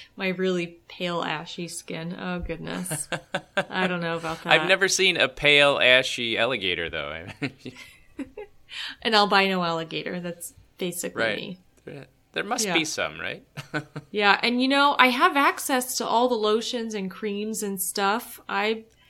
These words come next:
Speaker 1: I'm just lazy. I, I mentioned, uh, on the last episode, I like to use the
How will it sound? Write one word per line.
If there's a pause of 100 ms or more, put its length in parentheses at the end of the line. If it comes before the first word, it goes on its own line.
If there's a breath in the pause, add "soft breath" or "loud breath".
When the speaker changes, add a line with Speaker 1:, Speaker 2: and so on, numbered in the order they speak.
(320 soft breath)
Speaker 1:
I'm
just
lazy.
I,
I
mentioned,
uh, (220)
on
the
last
episode,
I
like
to
use
the